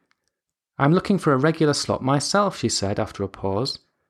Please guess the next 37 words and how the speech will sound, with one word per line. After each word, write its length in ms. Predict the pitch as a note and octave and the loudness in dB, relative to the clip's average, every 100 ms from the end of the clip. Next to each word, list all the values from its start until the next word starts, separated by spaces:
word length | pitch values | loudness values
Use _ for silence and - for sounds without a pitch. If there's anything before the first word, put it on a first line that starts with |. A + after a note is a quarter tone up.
| _ | _
"Maybe 240 | D3 D3+ | 0 2
I'll 240 | D#3 F#3 G#3 | 4 2 2
have 160 | D3 | 0
a 40 | A2+ | -2
chat 280 | - A2 - | -2 -4 -4
with 160 | G2+ | -6
the 60 | G#2 | -4
manager." 480 | G#2 G2 - F#2+ F#2+ _ _ _ _ _ _ _ | -2 -4 -6 -8 -10 _ _ _ _ _ _ _
Suddenly 360 | - E3+ E3 | -2 2 4
this 200 | C3 D3+ | 2 0
woman 380 | F3 D#3+ G2+ F#2+ _ _ - | 2 2 2 -4 _ _ -12
had 120 | G#2+ | -4
become 260 | A#2+ - | -4 -2
a 60 | G#2+ | -6
threat 440 | - - B2 - | -6 -2 -2 -2
at 80 | - | -6
just 260 | - C3+ - | -2 -4 -2
the 100 | D3 | -2
wrong 240 | B2+ G#2+ | 0 0
moment. 500 | A#2 A#2+ G#2 G2+ - - _ _ _ _ _ | 0 0 -2 -4 -10 -16 _ _ _ _ _
Whatever 460 | - A#2+ - D3 D3 | -4 -2 2 2 4
else 260 | D#3 D#3+ - | 2 2 2
happened, 480 | E3 - G#2 F#2+ - _ _ _ | 0 0 -2 -2 -12 _ _ _
he 120 | - G#2+ | -6 -2
had 180 | A2+ - | 0 -2
to 80 | |
stop 320 | A2 - - - | -4 -2 -2 -2
her 140 | G#2 | -4
finding 420 | - G#2+ G2+ A#2+ | -2 -4 -2 -2
the 100 | C3 | -2
manager 400 | C3 B2+ G#2 G#2 | 0 0 -2 -4
tonight. 520 | - A2+ A#2 G2 - - _ _ _ _ _ _ _ _ _ _ _ | -6 -2 -2 -2 -6 -14 _ _ _ _ _ _ _ _ _ _ _
"Be 160 | D3 D3 | 2 4
my 180 | C#3+ C3 | 4 2
guest," 340 | C#3 B2 - | 2 0 -2
he 100 | A2 | -4
spluttered. 500 | - - G#2 - F#2+ | -4 -2 -2 -4 -8